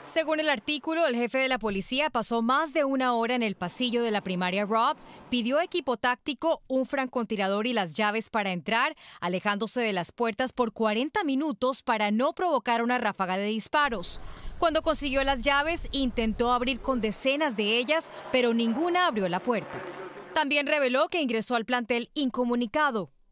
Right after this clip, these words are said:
Creyó que cargar los radios lo haría más lento y dijo que sabía por experiencia que los radios no funcionaban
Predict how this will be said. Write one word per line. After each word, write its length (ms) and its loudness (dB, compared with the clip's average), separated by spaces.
Creyó 380 -2
que 120 -2
cargar 340 0
los 160 0
radios 440 0
lo 100 2
haría 340 2
más 300 2
lento 580 0
y 140 0
dijo 320 -2
que 100 -2
sabía 360 0
por 160 0
experiencia 680 0
que 160 0
los 200 -2
radios 440 0
no 200 2
funcionaban 720 0